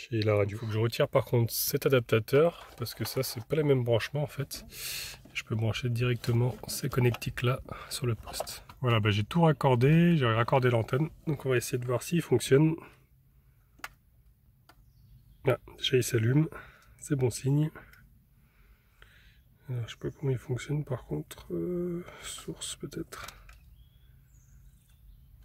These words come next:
Il faut que je le programme alors. Latin, japonais, Europe.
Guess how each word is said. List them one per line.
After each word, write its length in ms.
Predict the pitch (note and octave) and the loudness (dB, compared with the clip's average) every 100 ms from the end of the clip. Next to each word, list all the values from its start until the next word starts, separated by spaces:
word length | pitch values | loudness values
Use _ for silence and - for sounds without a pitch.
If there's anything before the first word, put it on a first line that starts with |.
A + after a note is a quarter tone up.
| - - D#3 | -20 -10 -6
Il 80 | |
faut 140 | C3+ - | -6 -8
que 80 | - | -6
je 40 | |
le 60 | B2+ | -6
programme 520 | - C3+ B2+ A#2+ A2 - | 0 2 2 0 -2 -4
alors. 300 | B2 A2+ G#2 - - - - - _ - - - - - - - - - - _ - - | -2 -2 -2 -8 -20 -20 -20 -20 _ -20 -20 -20 -20 -20 -20 -20 -20 -20 -20 _ -16 -12
Latin, 440 | B2 - C#3 C#3+ | -10 -2 0 0
japonais, 720 | B2+ A#2 - B2 B2+ C#3 C#3+ - - _ - | 0 -4 -4 -4 -2 -2 -4 -8 -20 _ -2
Europe. 440 | C#3 A#2+ A2+ - | 0 0 -4 -8